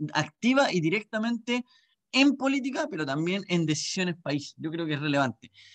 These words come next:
Y, eh, hay otras plataformas, como decía Bárbara. Hay otras plataformas, incluso usted mismo puede ingresar una propuesta de iniciativa popular, y dentro de la otra yo quiero pasar el dato, eh, me, me, me pinchaban por interno los movimientos sociales,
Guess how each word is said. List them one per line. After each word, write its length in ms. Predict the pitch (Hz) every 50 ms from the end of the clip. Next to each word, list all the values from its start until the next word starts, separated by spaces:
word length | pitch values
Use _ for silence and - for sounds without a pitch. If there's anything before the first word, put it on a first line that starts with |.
| - - _ -
Y, 300 | 175 190 220 240 - -
eh, 300 | - 151 156 156 151 151 -
hay 140 | - 170 190
otras 200 | 202 185 185 175
plataformas, 480 | - 175 156 143 135 - 175 139 123 120
como 200 | - 120 117 117
decía 220 | 113 113 - 113
Bárbara. 240 | 101 - - - _ _ _ _ _ -
Hay 120 | 135 147
otras 200 | 160 165 180 170
plataformas, 560 | 170 160 156 156 151 151 175 170 170 170 165
incluso 340 | 156 139 147 160 160 151 151
usted 180 | 135 - 147 139
mismo 300 | 147 156 151 151 151 139
puede 180 | 147 147 147
ingresar 400 | 147 143 143 135 131 - 156 147
una 160 | 147 147 143
propuesta 420 | 135 131 135 139 156 151 156 - 147
de 60 | 143
iniciativa 480 | 139 139 131 139 123 143 151 151 143 - _ _ _ _ _ _
popular, 440 | - 156 151 180 196 185 180 190 208 - _ _ _ _ _
y 120 | - 151 151
dentro 560 | 160 170 175 160 170 170 165 160 156 156 151
de 380 | - 143 143 143 139 135 - -
la 220 | - 143 135 135
otra 220 | 143 165 165 170 165
yo 120 | 147 156
quiero 160 | 135 156 151
pasar 240 | 143 143 - - 139
el 160 | 139 139 135
dato, 360 | 131 151 160 151 160 170 170 _ _ _ _ -
eh, 200 | - 90 82 - -
me, 200 | - 127 131 - -
me, 240 | - 131 123 - -
me 160 | 123 131 127
pinchaban 460 | 120 127 123 123 - 160 151 147 139
por 140 | - 143 131
interno 400 | 127 123 - - 156 151 156 151
los 120 | 143 139 131
movimientos 480 | 127 131 127 131 139 135 131 147 131
sociales, 440 | - - 120 - 147 143 147 170 185